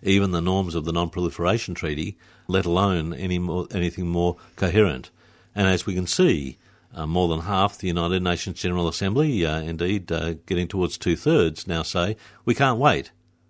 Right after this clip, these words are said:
Let us act. Let us declare that we want to abolish nuclear weapons," and to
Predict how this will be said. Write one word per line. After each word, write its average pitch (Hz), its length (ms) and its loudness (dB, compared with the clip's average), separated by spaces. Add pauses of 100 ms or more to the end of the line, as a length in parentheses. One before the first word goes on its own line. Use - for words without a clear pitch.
(180)
Let 98 220 2
us 101 160 0
act. 113 360 -6 (140)
Let 90 120 0
us 87 120 -2
declare 101 720 -2 (580)
that 82 200 -2
we 87 360 0
want 87 220 -4
to 82 60 2
abolish 82 400 2
nuclear 92 280 -4
weapons," 76 640 -4
and 85 220 -8
to 85 200 -2